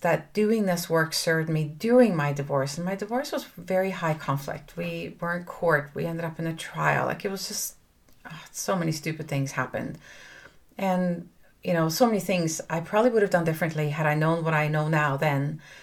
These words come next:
But if there was one thing I know I did right, because I learned this, because I did this work I'm sharing with you today. So when something came up, like a request from him, for example, about the kids, or, um, when he,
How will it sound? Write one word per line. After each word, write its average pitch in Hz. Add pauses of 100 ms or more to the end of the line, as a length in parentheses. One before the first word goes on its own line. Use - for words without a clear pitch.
(460)
But 202
if 202
there 208
was 196
one 240
thing 226
I 214
know 185
I 175
did 160 (380)
right, 151
because 185
I -
learned 170
this, -
because -
I 202
did 233
this 233
work 185
I'm 180
sharing 240
with 165
you 139
today. 139 (1120)
So 190 (220)
when 208
something 240
came 214
up, -
like - (600)
a 175
request 180
from 160 (240)
him, 170
for 160
example, 156
about 143
the -
kids, 180
or, 151 (600)
um, 143
when 151
he, 151